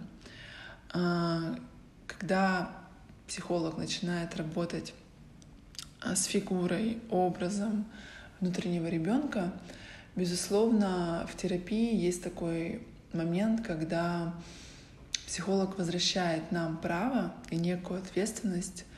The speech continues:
а, за то, что мы сами о себе заботимся. И если мы когда-то в детстве не получили любовь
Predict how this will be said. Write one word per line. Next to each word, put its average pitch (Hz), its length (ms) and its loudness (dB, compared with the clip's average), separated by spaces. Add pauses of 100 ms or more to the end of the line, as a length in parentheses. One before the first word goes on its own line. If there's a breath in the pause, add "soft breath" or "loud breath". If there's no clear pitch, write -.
(800 loud breath)
а, 175 300 2
за 170 160 0
то, 190 240 0
что - 280 -2
мы 196 520 2
сами 180 500 0
о 180 40 -2
себе 175 320 0
заботимся. 175 680 -2
И - 140 -6
если 175 300 0
мы 170 120 0
когда-то 175 440 0
в 160 80 -4
детстве 175 420 -2
не 170 140 2
получили 165 840 0 (680 loud breath)
любовь 160 680 2